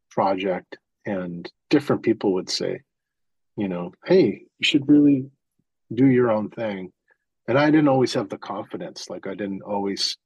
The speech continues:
wanna be the c-, central focus, like, on stage and stuff. And what performing was something that didn't always come easy to me. Like, I still have anxiety. I still, um,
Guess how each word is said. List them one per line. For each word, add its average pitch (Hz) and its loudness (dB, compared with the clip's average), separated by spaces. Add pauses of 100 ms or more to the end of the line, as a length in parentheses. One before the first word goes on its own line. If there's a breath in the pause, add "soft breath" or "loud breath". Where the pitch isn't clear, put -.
(120)
wanna 107 2
be 98 2
the 87 -6 (640)
c-, - -6
central 110 0 (100)
focus, - -2
like, 98 -8
on 92 -10
stage 104 -2
and 101 -12
stuff. - -8
And 95 -6
what 95 -6 (500 loud breath)
performing 135 2 (560)
was - -4 (320)
something 135 0
that 110 0
didn't 117 2
always 110 2
come 110 -6
easy 120 2
to 135 -2
me. 139 -4
Like, 98 -6
I 104 -4
still - -8
have 101 -4
anxiety. 95 -6
I 90 -10
still, 87 -10
um, 82 -14